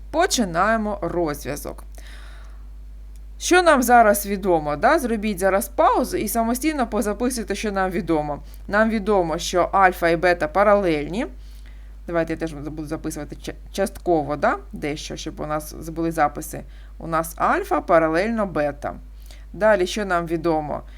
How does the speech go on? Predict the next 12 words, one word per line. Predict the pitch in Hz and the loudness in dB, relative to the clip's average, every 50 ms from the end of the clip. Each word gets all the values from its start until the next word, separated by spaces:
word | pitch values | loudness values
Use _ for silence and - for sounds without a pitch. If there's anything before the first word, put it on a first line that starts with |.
| - - - | -18 -16 -12
Що, | - - - - 208 202 196 190 175 170 - - - - - - - - - | -10 -8 -4 -2 2 4 4 4 4 2 -2 -14 -18 -18 -18 -16 -10 -4 0
е, | 175 170 - - - | 0 0 0 0 2
А | - 196 220 214 185 - | 4 4 6 6 4 4
один, | - 190 185 165 175 190 185 180 175 | 2 0 0 0 0 -2 -2 -2 -4
Б | 160 156 196 202 196 185 - | -2 2 4 6 6 6 4
один | - - 170 170 160 - 180 175 165 156 151 156 147 | 4 2 0 0 0 0 0 0 0 0 -4 -6 -2
десять | 143 175 175 170 160 160 165 - 202 202 214 - | 0 2 2 2 2 0 -2 -4 -4 -6 -4 -2
сантиметрів. | - 254 254 254 254 277 269 269 269 262 269 269 277 277 277 269 277 - - - - - - - | -2 -2 0 0 -2 -4 -4 -2 -2 -2 -2 -2 -4 -6 -6 -6 -8 -12 -16 -18 -18 -16 -14 -14
Десять | 160 147 143 170 165 156 151 151 160 165 - 202 - 208 - | -12 -6 -2 -2 0 0 0 -2 -4 -4 -6 -8 -8 -6 -6
сантиметрів. | - 233 233 240 240 262 254 247 240 247 247 247 - - 240 240 247 247 - - - - - - - - - - - - - | -4 -4 -4 -4 -6 -6 -6 -4 -4 -4 -4 -6 -6 -8 -8 -8 -10 -10 -14 -16 -18 -18 -18 -18 -18 -16 -16 -16 -16 -12 -6
Давайте | 170 175 180 175 180 175 | -2 -2 0 0 -2 -2
позначимо. | 165 180 175 175 180 165 165 165 - 175 160 160 165 | -4 -4 -4 -2 -2 -2 -2 -2 -6 -8 -6 -6 -6